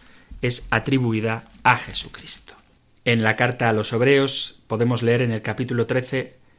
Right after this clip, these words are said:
"Acordaos de vuestros guías que os anunciaron la palabra de Dios, fijaos en el desenlace de su vida e imitad su fe. Jesucristo es el mismo ayer y hoy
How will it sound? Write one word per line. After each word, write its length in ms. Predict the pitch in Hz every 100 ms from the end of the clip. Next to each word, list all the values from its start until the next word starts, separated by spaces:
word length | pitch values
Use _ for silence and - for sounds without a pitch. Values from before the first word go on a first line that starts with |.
| _ _ _ _ -
"Acordaos 560 | 117 127 123 139 135
de 80 | 131
vuestros 440 | 120 113 113 110 110
guías 520 | 143 185 170 170 -
que 80 | 120
os 120 | -
anunciaron 500 | 110 107 135 131 117
la 100 | 107
palabra 320 | 110 110 107
de 80 | 104
Dios, 360 | 139 147 - -
fijaos 480 | 151 123 160 151 127
en 60 |
el 80 | 110
desenlace 560 | 107 - 113 139 147 127
de 80 | 165
su 180 | 143
vida 320 | 156 175 - -
e 100 | 139
imitad 400 | 120 117 139 143
su 160 | - 131
fe. 280 | - - - _ _ _ _ - -
Jesucristo 720 | 127 123 135 151 165 - 139
es 200 | 143 135
el 120 | 113
mismo 680 | 135 214 - 190 190 190 - - - -
ayer 600 | 117 110 196 208 214 - _ _ _ _ _
y 180 | 135 113
hoy 400 | 120 131 131 143